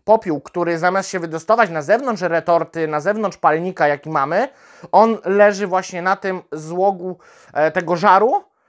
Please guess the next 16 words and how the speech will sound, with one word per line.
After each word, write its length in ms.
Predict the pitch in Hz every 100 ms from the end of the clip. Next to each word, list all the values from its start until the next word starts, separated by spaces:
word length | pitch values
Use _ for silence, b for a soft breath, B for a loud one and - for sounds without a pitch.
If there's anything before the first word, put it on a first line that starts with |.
| _ -
e, 260 | 165 180 - -
i 60 |
wtedy 360 | - 240 233 262
on 140 | 226
się 160 | 220 233
topi, 400 | - 220 208 123
bo 100 | 139
on, 140 | 214 -
on 160 | 269 330
leży 220 | 277 269
na 120 | 247
tej 140 | 240
wysokiej 400 | 214 208 220 233
temperaturze, 680 | - 202 196 165 185 202 185
bardzo 320 | 165 202 190
wysokiej, 600 | 185 185 190 180 190 170